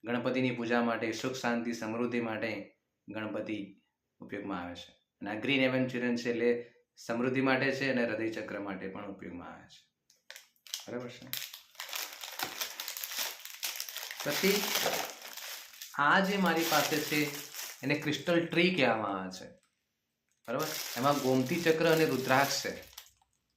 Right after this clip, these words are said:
બરાબર છે? અને અહીંયા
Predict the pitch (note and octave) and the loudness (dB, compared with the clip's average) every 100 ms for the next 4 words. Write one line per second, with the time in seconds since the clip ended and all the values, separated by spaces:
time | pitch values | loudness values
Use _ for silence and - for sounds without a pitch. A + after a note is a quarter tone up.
0 | _ _ _ _ _ _ _ - _ - | _ _ _ _ _ _ _ -20 _ -14
1 | - - - A#2+ C3 - B2 - - - | -14 -10 -2 0 0 -2 -6 -10 -18 -10
2 | A#2 B2+ B2+ C#3 D3+ D#3+ E3 | 2 4 6 8 8 8 4